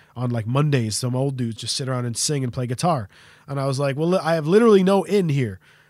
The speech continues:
Uh, I don't know any musicians. I don't know the scene at all." You know, back in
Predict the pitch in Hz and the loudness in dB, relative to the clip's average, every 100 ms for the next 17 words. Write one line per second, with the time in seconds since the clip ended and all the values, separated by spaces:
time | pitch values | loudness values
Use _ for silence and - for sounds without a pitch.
0 | _ 123 127 120 117 127 143 147 143 190 | _ -8 -4 -4 -2 -2 -2 -2 0 0
1 | 214 202 196 165 175 170 160 147 147 160 | 0 2 2 2 0 0 0 0 0 0
2 | 175 165 - 170 165 165 175 175 143 175 | -2 0 0 0 2 2 2 0 0 0
3 | 180 170 | 0 -2